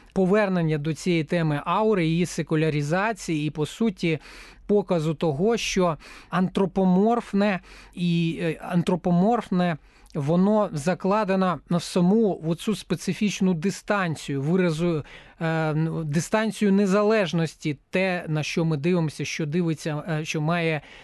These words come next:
дивитися на нас передусім. Тут дуже важливе застереження.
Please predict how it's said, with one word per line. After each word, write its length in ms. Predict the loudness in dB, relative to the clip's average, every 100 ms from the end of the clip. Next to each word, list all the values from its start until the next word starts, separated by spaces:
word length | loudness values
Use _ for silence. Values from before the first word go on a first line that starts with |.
| _
дивитися 540 | 0 2 2 -2 0 0
на 160 | 2
нас 300 | 2 2 -2
передусім. 720 | -4 -2 -2 -4 -4 -6 -6 -10 -20 _ _ _ _ _ -12 -2
Тут 180 | -2
дуже 240 | 2 2 4
важливе 480 | 2 2 2 2 2
застереження. 960 | 0 0 0 2 2 0 0 -2